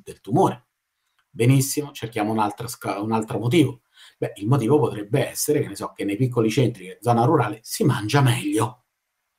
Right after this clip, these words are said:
e quindi il cibo c'ha un effetto. Un altro motivo potrebbe essere che nei piccoli centri c'è meno ospedali e meno controllo della salute, quindi quando ti becca, ti becca che è tardi e quindi muori tanto.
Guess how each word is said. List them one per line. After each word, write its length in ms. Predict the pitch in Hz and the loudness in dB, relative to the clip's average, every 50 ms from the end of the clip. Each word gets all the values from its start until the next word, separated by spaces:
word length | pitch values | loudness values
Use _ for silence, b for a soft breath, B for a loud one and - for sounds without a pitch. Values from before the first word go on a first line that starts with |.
| _ | _
e 140 | _ - 247 | _ -2 -2
quindi 300 | 233 - 123 123 156 220 | 0 2 4 4 4 4
il 60 | 226 | 2
cibo 320 | 208 - - 104 101 127 139 | 0 -2 -6 -4 0 2 2
c'ha 180 | 123 - 90 | 2 2 -2
un 140 | 82 104 104 | -6 -8 -8
effetto. 640 | 92 - - 202 196 135 - - - - - - - - - b b b b b b b b | -6 -2 0 2 2 2 2 -2 -10 -16 -18 -18 -18 -20 -20 b b b b b b b b
Un 120 | - 117 | 0 2
altro 300 | 127 139 143 123 - 156 | 4 4 4 2 0 2
motivo 360 | 143 180 220 - 139 160 214 202 | 2 2 2 2 2 2 2 2
potrebbe 340 | - - 110 98 107 120 | 2 2 0 0 0 0
essere 280 | 120 - - - 92 92 | -2 -2 -4 -8 -10 -12
che 100 | 87 95 | -16 -16
nei 100 | 92 95 | -14 -6
piccoli 400 | 98 127 147 135 - 117 120 156 | -4 -4 -2 0 2 2 4 4
centri 720 | - - 139 120 117 117 120 123 156 156 180 190 196 196 | 2 2 2 2 2 0 0 0 0 0 0 0 -4 -6
c'è 240 | - - - - 87 92 | -10 -10 -8 -8 -4 0
meno 520 | 107 143 175 170 147 135 123 120 120 - | 2 4 4 4 4 2 2 0 -2 -6
ospedali 720 | - 113 113 - - - 110 117 131 127 117 104 90 90 | -8 -8 -8 -6 -2 -2 0 4 4 4 4 2 0 -6
e 20 | 87 | -4
meno 180 | 98 123 127 113 | 0 0 2 2
controllo 340 | - - - 120 120 113 98 | 0 -2 -4 -2 -2 -2 -2
della 180 | 98 107 127 | -2 -4 -2
salute, 360 | - 226 220 - 110 120 175 | 0 0 0 -2 0 0 0
quindi 220 | - 107 117 117 - | 0 2 0 -2 -2
quando 220 | - 117 113 110 | -2 -4 -4 -4
ti 100 | - 120 | -4 -4
becca, 380 | 123 123 110 98 - _ - - | -2 -2 -2 -2 -4 _ -4 -2
ti 80 | 120 123 | -2 -2
becca 380 | 120 - 101 101 - - 95 | -4 -4 -8 -8 -8 -8 -8
che 80 | - - | -8 -10
è 80 | - _ | -12 _
tardi 360 | - 107 - - - 120 160 | -6 -6 -6 -6 -2 -2 -2
e 60 | 151 | -2
quindi 220 | - - 180 185 | -4 -8 -18 -18
muori 220 | - 175 - - - | -18 -18 -18 -20 -18
tanto. 340 | - - - - _ _ | -18 -18 -18 -18 _ _